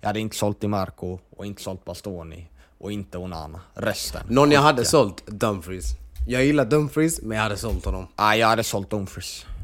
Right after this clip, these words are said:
Speaker 1: alla dagar i veckan. Men det är också där.
Speaker 2: Ja, det, jag diggar honom, men jag hade sålt honom. Hundra procent.
Speaker 1: Jo, men grejen är så här. Säg att vi säljer honom. För det, det är den första spelaren som vi kan, som jag hade sålt för att få in pengar.
Speaker 2: Mm.
Speaker 1: Men jag,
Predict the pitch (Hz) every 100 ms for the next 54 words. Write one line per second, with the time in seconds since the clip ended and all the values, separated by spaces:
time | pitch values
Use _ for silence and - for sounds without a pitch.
0 | - 110 104 98 92 95 - 85 87 98
1 | 110 110 135 143 - 156 139 139 143 214
2 | 175 139 180 196 139 143 147 147 165 180
3 | 147 117 135 135 - - - 151 160 131
4 | 127 117 - 120 139 143 147 139 151 -
5 | 139 113 - _ _ _ - 151 143 143
6 | - 147 107 113 120 101 92 123 82 92
7 | 117 143 131 147 151 139 113 135 - -
8 | 95 120 113 104 98 - 110 104 101 110
9 | - 107 117 117 95 98 107 - 101 90
10 | - 101 - 107 95 - 101 87 90 110
11 | - 104 101 92 - - _ - _ _
12 | 117 131 123 101 104 117 110 _ _ -
13 | _ - 117